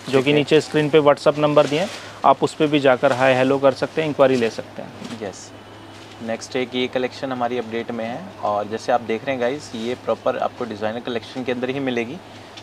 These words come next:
Speaker 2: All over sequence का काम आपको मिलेगा, Sequence के साथ हमने काम कर रखा है और border पूरा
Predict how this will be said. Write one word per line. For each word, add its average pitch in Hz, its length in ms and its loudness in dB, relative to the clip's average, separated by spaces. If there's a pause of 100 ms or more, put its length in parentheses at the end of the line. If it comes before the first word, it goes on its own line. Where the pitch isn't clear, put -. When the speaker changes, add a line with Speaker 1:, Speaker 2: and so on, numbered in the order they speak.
(160)
Speaker 2:
All 120 180 4
over 127 200 4
sequence - 680 -6
का 156 140 6
काम 131 300 0
आपको 127 220 -6
मिलेगा, 107 340 -6
Sequence 123 760 -10
के 123 160 -8
साथ 117 320 -2
हमने 117 240 -8
काम 113 260 -2
कर 107 160 -4
रखा 101 220 -6
है - 240 -16 (220)
और 120 160 0
border 110 360 2 (100)
पूरा 139 260 -4